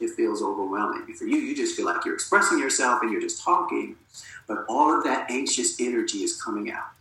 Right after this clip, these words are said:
So the first thing that I always help anxious pursuers to do is to learn how to calm themselves down, to self-soothe is what we call it in the, you know, clinical vernacular,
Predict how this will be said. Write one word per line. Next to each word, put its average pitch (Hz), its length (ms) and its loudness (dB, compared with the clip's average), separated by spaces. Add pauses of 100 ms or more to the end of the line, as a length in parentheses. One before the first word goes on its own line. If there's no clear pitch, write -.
(280)
So 113 160 -2
the 101 80 -4
first 143 340 0
thing 123 240 -2
that 107 140 0
I 104 260 -2
always 117 760 2 (160)
help - 460 -2
anxious - 400 -6
pursuers - 520 -4
to - 100 -16
do 127 340 4
is - 140 -4
to 110 60 -4
learn 110 280 -4
how 107 140 -4
to - 180 -6 (300)
calm - 340 0
themselves - 540 -2
down, 98 420 -8 (440)
to 339 180 2
self-soothe 117 1400 0
is 104 140 -2
what 104 100 -2
we 104 100 -2
call 101 460 0
it 107 100 -12
in 101 160 -6
the, 95 420 -4
you 110 140 -8
know, - 220 -14
clinical 101 400 -4
vernacular, 95 640 -6